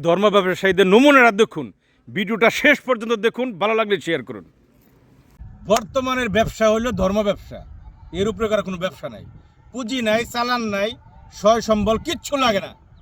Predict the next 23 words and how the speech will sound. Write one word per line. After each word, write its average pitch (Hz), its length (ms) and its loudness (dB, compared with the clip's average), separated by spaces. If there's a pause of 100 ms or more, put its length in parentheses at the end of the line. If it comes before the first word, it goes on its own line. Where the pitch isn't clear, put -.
(280)
খালি 220 260 -2 (880)
লেবাসটা 214 580 2
লাগে, 175 240 -2
লেবাস। 135 360 -8 (520)
মাফ 180 240 -4
করে 247 180 0
দিয়েন 214 240 0
ভাই 190 140 4
আপনারা 170 260 -6
আমারে, 135 260 -10 (420)
আমারে 202 220 -2
মাফ 233 240 0
করে 254 180 0
দিয়েন, 233 220 0
মাফ 233 280 0
চাই 247 260 0
আমি। 202 160 -2 (840)
কারণ 196 220 -4
এই 254 180 0
যে 254 100 -2
একটা 233 160 -2
ভিডিও 247 320 0
আপনারা 202 220 0